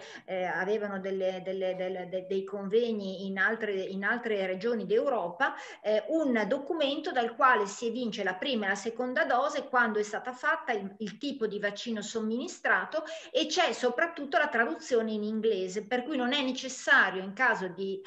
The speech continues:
diciamo, eh, trasferta all'estero fare, perché purtroppo, eh, così si era paventato in un primo momento, una traduzione giurata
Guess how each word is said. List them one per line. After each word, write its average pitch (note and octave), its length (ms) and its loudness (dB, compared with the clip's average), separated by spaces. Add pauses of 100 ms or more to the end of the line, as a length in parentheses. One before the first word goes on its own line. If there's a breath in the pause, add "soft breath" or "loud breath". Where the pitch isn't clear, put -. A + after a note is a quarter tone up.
(300 loud breath)
diciamo, F#3+ 920 2
eh, F3+ 340 2
trasferta A#3 580 0
all'estero C#4 500 0
fare, B3 520 2 (220 loud breath)
perché G3+ 340 -2
purtroppo, A3 800 2
eh, G#3 220 -4 (140)
così A#3+ 300 6
si - 180 0
era G3+ 220 4
paventato G#3 640 4
in G3+ 60 -6
un G3 40 -6
primo A#3+ 200 -2
momento, B3+ 380 -2
una B3 140 0
traduzione A3 640 0
giurata G#3 640 2